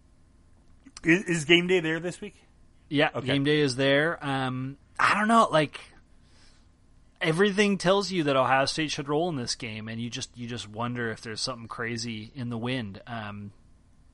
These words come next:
Speaker 2: T C U sh-, like, on paper, T-, like, Ohio State should certainly roll. T C U does, not that they have no business beating them, but, um, Ohio State by twelve seems pretty rich. I mean,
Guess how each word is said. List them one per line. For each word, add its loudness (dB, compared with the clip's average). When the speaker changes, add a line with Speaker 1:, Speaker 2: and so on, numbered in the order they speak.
Speaker 2:
T -6
C -2
U -2
sh-, -6
like, -2
on 4
paper, 8
T-, -6
like, -4
Ohio -4
State -8
should -8
certainly -4
roll. -8
T -10
C -4
U -6
does, -6
not 4
that 0
they 4
have 4
no 2
business -2
beating -4
them, -4
but, -4
um, -8
Ohio 4
State 4
by 4
twelve 2
seems -6
pretty -2
rich. -6
I -10
mean, -6